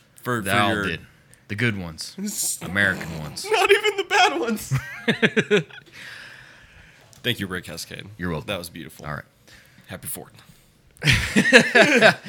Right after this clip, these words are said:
Speaker 2: I, I, I wonder if anyone even knows what I'm referencing. We did that.
Speaker 1: Rick Cascade is an old bit.
Speaker 2: It is a super old bit, and it has,
Speaker 1: Why don't
Speaker 2: you
Speaker 1: you
Speaker 2: know,
Speaker 1: guys go back at, like, two hundred fifty
Speaker 2: go to a,
Speaker 1: episodes?
Speaker 2: go back to a, a,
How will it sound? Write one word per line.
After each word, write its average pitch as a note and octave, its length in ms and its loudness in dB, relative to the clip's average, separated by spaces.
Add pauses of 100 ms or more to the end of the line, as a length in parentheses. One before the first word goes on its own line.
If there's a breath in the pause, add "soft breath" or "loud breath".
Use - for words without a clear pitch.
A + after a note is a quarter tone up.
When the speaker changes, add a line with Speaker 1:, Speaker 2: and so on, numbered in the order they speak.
(380 loud breath)
Speaker 2:
I, G3+ 380 8 (120)
I, F#3 100 4 (380)
I E3 60 2
wonder D#3+ 340 0
if C#3 120 -2
anyone C3 300 0
even A2 240 0
knows G#2+ 340 0
what G2+ 140 -6
I'm F#2 160 -4
referencing. F2+ 600 -6 (140)
We C3 140 0
did D3+ 300 0
that. C3 300 2 (260 loud breath)
Speaker 1:
Rick D#3+ 180 -2
Cascade D#3+ 480 -2
is B2+ 160 -4
an A#2+ 60 -4
old A2 280 -8
bit. G#2 280 -8
Speaker 2:
It E3 160 4
is F#3+ 160 6
a D#3+ 40 2
super E3 400 0
old B2+ 220 2
bit, A#2 340 2
and A#2 120 -6
it A#2 40 0
has, A#2 160 0
Speaker 1:
Why D#3+ 120 2
don't A3 160 -2
Speaker 2:
you B3+ 60 2
Speaker 1:
you A3+ 60 2
Speaker 2:
know, A#3+ 60 6
Speaker 1:
guys F#3 120 2
go E3 140 4
back C#3 280 4
at, A#2+ 120 0
like, G#2 180 0
two G#2+ 140 -2
hundred F#2+ 220 -4
fifty E3 180 4
Speaker 2:
go G3 100 6
to - 20 6
a, E3+ 260 6
Speaker 1:
episodes? C3 520 -2
Speaker 2:
go D#3+ 140 6
back E3 280 4
to D#3+ 200 0
a, G#2 180 2
a, E2+ 220 -8